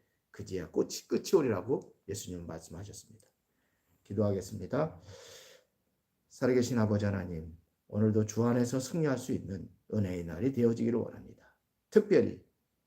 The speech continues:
자녀들을 우리에게 맡기셨으니 여호와의 기업으로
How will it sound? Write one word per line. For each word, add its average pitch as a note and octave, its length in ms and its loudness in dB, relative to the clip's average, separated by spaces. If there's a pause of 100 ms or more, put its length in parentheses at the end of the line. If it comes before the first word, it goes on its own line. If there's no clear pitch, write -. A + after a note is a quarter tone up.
(200)
자녀들을 B2 440 4
우리에게 C3+ 420 6
맡기셨으니 C3+ 720 2 (760)
여호와의 C3+ 480 8
기업으로 G2 500 2